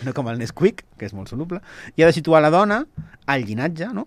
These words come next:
En inferioritat respecte a l'home. També el matrimoni, eh, cristià, no? La, diu, és una parella, no? Hi ha, és una parella on hi ha igualtat, però la direcció, la potència, els, els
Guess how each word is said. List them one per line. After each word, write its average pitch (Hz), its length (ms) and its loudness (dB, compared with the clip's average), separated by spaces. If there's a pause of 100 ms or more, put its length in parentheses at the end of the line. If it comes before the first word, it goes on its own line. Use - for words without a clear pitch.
En 143 140 4
inferioritat 127 420 0
respecte 131 360 -2
a 95 60 -2
l'home. 90 260 -6
També 104 180 -6
el 113 60 -4
matrimoni, 120 520 -4
eh, 117 680 -8 (120)
cristià, 156 460 -4 (100)
no? 175 200 -6 (360)
La, 110 120 -8 (580)
diu, 120 320 -4
és 117 160 -2
una 135 340 4
parella, 143 520 2 (180)
no? 160 180 -10
Hi 123 380 -6
ha, 127 160 -2
és 123 80 -8
una 131 160 -2
parella 131 240 0
on 127 80 -4
hi 127 60 -2
ha 131 40 -4
igualtat, 143 540 0
però 143 160 4
la 123 80 0
direcció, 123 640 0
la 113 80 -4
potència, 143 640 -4
els, 110 160 -10
els 95 320 -8